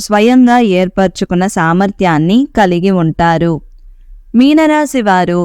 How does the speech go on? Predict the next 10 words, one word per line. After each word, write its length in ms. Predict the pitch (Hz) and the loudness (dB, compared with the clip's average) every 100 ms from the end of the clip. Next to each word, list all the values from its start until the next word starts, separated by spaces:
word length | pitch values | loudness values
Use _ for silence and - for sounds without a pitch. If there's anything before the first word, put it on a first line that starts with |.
| 170 | -2
వీరి 280 | 208 240 214 | -2 0 0
జీవితంలో 760 | - 196 240 226 196 175 160 160 | 0 0 0 0 0 0 0 -2
స్థిరత్వం 600 | - - 233 269 - 254 247 | -6 -2 0 0 0 0 2
కోసం 400 | 226 180 180 196 220 | 0 -2 -2 -2 0
చాలా 440 | 214 170 170 202 | 0 -2 0 0
కష్టపడతారు. 1040 | 226 180 - 190 185 170 165 165 160 160 165 - - - _ | -2 -4 -4 -4 -2 -4 -2 -2 -2 -2 -4 -6 -14 -20 _
వృత్తి, 480 | 202 247 285 - 240 247 - | -2 0 0 -2 -2 -2 -4
ఉద్యోగాలలో 920 | 208 185 226 247 226 202 180 175 170 175 - | -4 -2 0 0 2 0 0 0 -2 -4 -4
చాలా 360 | 226 202 208 240 | -2 0 2 0
ఒడిదుడుకులు 760 | 202 175 190 208 175 - 165 | 0 -2 0 -2 -2 -2 -2